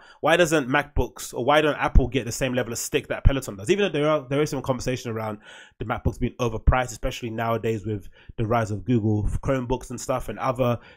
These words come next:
laptop manufacturers coming out and really trying to push Apple as far as they can go. There may be more questions are being ra-, risen from it, but for the most part, people tend to, like,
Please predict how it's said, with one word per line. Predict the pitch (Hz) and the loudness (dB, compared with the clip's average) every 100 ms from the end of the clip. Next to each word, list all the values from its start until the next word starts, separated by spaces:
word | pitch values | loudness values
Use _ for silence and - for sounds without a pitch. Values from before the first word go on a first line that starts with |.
| - | -8
laptop | 120 - 131 | -6 -4 -4
manufacturers | 127 120 127 120 123 107 | -4 -6 -6 -6 -8 -8
coming | 127 117 | -8 -8
out | 117 110 | -8 -10
and | 110 107 | -12 -2
really | 120 120 113 - | 2 2 0 -4
trying | - 123 113 | -4 -4 -4
to | 107 | -6
push | 110 - - 139 - - | 4 6 8 4 0 -6
Apple | 131 127 135 | 0 4 4
as | 110 | 2
far | 135 120 | 0 0
as | 113 | -2
they | 120 | -6
can | 113 | -6
go. | 107 127 131 - _ - - _ _ _ _ - | -2 -2 -2 -10 _ -20 -20 _ _ _ _ -8
There | 120 | -2
may | 123 | 0
be | 120 | 0
more | 120 117 | 0 0
questions | 131 110 107 | 0 -2 -6
are | 113 | -6
being | 110 110 104 | -4 -6 -6
ra-, | 104 113 117 | -6 -6 -4
risen | 127 123 127 | -6 -4 -4
from | - 143 | -2 -2
it, | 120 | -2
but | 113 101 | -4 -2
for | 127 | -2
the | |
most | 127 160 180 | 2 2 2
part, | 123 - | 2 2
people | - | 2
tend | 127 151 139 | 0 -2 0
to, | 135 | 0
like, | 120 | 0